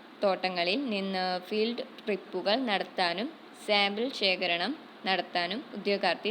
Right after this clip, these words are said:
തയ്യാറായിരിക്കണം. തന്മാത്ര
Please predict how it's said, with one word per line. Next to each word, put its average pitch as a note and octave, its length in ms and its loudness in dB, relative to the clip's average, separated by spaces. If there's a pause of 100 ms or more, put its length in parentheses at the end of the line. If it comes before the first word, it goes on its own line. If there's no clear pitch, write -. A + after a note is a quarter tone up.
തയ്യാറായിരിക്കണം. F3 840 2 (1500)
തന്മാത്ര A#3+ 500 4